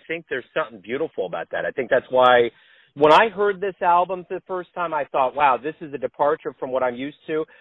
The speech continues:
But going with who you are and what your vibe is and his vibe, it's, the more you listen to it, the more it just makes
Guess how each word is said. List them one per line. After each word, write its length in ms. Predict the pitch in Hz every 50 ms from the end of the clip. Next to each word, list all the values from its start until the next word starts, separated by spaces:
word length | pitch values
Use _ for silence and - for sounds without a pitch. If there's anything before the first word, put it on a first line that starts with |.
| _ _ -
But 160 | - 151 139
going 300 | 139 175 190 214 208 196
with 120 | 170 156 -
who 140 | - 190 190
you 320 | 190 175 185 185 175 175
are 120 | 170 165 151
and 100 | 143 147
what 140 | 151 143
your 180 | 135 156 165 151
vibe 380 | - 143 139 143 147 156 156 160
is 360 | 160 160 165 180 190 196 - _ _ _ _ _ _ -
and 160 | 123 123 123
his 300 | - 156 165 165 165 160 151
vibe, 380 | 180 170 170 175 180 185 170 - -
it's, 240 | - 147 147 147 - _ _ _ _ -
the 140 | 127 139 135
more 260 | 139 143 170 185 185
you 140 | 170 165 147
listen 340 | 147 156 156 - - 160 - -
to 160 | - 170 175
it, 140 | 185 202 - _ _ _ _ -
the 80 | 147 139
more 280 | 143 151 160 160 156
it 80 | 139 120
just 220 | 139 151 135 -
makes 260 | 139 135 131 127 -